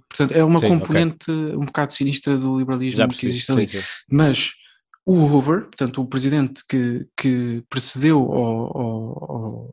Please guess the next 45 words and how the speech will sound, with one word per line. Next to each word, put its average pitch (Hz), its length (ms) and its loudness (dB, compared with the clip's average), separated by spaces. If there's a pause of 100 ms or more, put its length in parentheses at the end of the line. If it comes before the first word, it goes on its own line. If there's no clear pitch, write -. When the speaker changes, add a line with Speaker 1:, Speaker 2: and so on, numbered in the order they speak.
(100)
Speaker 1:
F 113 160 -6
D 131 140 4
R 120 200 2 (380)
e 131 140 0
que, 120 400 2
num - 360 -6
certo 120 220 -2
sentido, 127 260 0
é 123 60 0
cul-, 123 260 -4 (260)
é 131 180 -4
culpado 143 340 0
por 127 100 0
muita 127 220 4
gente 127 220 0
pela 117 380 -4
depressão 120 380 -2
do 113 80 -2
sé-, 113 220 -2 (100)
de, 117 220 -2
de 113 140 -4
mil 120 100 4
novecentos 117 300 -2
e - 20 -10
vinte 113 140 -4
e 123 40 -2
nove, 123 240 0
não 110 100 0
é? 135 100 -4 (480)
Era 165 160 6
também 185 280 4
um 190 120 4
liberal, 185 280 2
era 147 140 2
um 156 80 2
liberal 151 320 0
clássico. 139 460 -4
Portanto, 139 280 -4
naquela 165 680 2
oposição 139 680 0
ali 127 200 0
do 127 100 -8
sistema 131 320 -2
bipartidário 131 680 0
americano, 127 480 -4